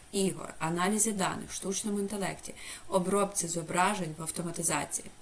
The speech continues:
Вона також застосовується в науці, наприклад, у наса, а ще в таких компаніях, досить відомих, як Google, YouTube, Netflix.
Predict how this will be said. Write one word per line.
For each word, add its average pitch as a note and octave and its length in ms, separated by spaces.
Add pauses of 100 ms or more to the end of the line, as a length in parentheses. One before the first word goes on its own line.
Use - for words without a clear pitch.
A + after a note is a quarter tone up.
(100)
Вона G#3 180
також C#4 320
застосовується A3+ 720
в A#3 120
науці, G3+ 460 (220)
наприклад, E3+ 520
у A3+ 40
наса, E3 460 (360)
а G3 120
ще A3 180
в A#4+ 100
таких D#4 320
компаніях, F#3+ 760 (340)
досить E3+ 480
відомих, E3 480 (100)
як D3 240 (320)
Google, G#3+ 600
YouTube, E3+ 460 (440)
Netflix. - 640